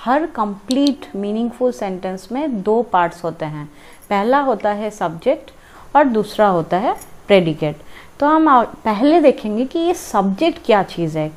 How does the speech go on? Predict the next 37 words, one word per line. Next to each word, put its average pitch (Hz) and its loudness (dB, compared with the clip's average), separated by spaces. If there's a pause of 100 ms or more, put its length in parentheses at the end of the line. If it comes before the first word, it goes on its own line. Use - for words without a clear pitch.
(120)
क्या 302 4
होता 220 2
है 175 2
ये 165 -2
subject। 147 -4 (460)
तो 262 2
आ, 202 2 (160)
देख, 190 -2 (340)
चलिए 185 2
देखते 165 -4
हैं। 254 -4 (840)
तो 349 2
subject 196 -2
is 247 2 (300)
what 185 6 (500)
or 311 8
whom 311 6
the 254 2
sentence 196 -4
is 226 -2
about। 147 -2 (680)
तो 415 4 (320)
सबसे - -4
पहले 339 2
ये 285 4
जो 349 2
हम 311 2
पहला 269 0
sentence 269 -2
यहाँ 254 -2
पे 254 -2
लिखे 220 -6
हैं 220 -4
कि 233 -8
subject 226 -4
is 330 -4
what 202 2